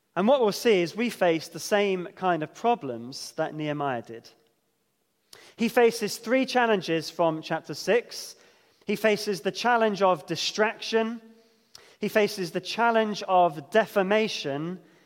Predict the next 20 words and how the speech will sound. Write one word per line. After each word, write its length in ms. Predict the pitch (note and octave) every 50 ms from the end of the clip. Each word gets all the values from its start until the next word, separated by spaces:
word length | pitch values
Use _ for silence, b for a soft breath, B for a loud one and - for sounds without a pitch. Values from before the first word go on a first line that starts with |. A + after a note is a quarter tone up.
| b b b b b
And 120 | D#3 D#3+ D3+
finally, 380 | - G3 F#3+ F3+ F3 E3 D#3+
the 100 | D3+ D3+
challenge 400 | D3+ - - E3 D#3+ D3+ C#3+ C#3+
of 180 | D3 C#3 - -
danger. 600 | - D#3+ D#3 D3+ D3 D3 C#3+ B2+ - B2 A2+ A2 - _ _ _ _ _ _ _ -
Distraction, 840 | E3 D3 - - - G#3+ G#3+ G#3+ G#3+ - - G#3 G3+ G3+ G3+ G3+ G3+ G3+ B B B B B B B
defamation, 920 | C3 G3+ G3+ F#3+ - G3+ F#3+ F3+ E3+ E3+ D#3+ - - F3 D#3+ D#3 D3+ D#3 D3 b b b b b b b b b b
and 320 | D#3 D3+ C#3+ C#3+ C#3 C#3+
danger. 640 | - D#3+ D#3 D3+ D3 D3 C#3+ C3+ - B2+ A2+ A2 G#2+ _ _ b b b b b b b b
So 180 | - G3+ F#3+
first 320 | F3+ - C4 C4 - - A3+
of 120 | F3+ D#3
all, 320 | E3+ E3 E3+ F#3+ A3 A#3 - - - _ _ _ _ _ _ _ _ _ _ _ _ _ _ - -
we're 140 | E3+ F#3+ F#3
called 360 | - - G#3 G#3+ A3+ A3+ E3+
here 220 | F3+ E3+ E3+ F3+ F3
to 120 | - D#3+
stay 300 | - - - G#3 A3 A3+
faithful 800 | G#3+ - - - D#3+ D3 C#3+ - - C#3 C3+ C#3 D3 D#3+ D#3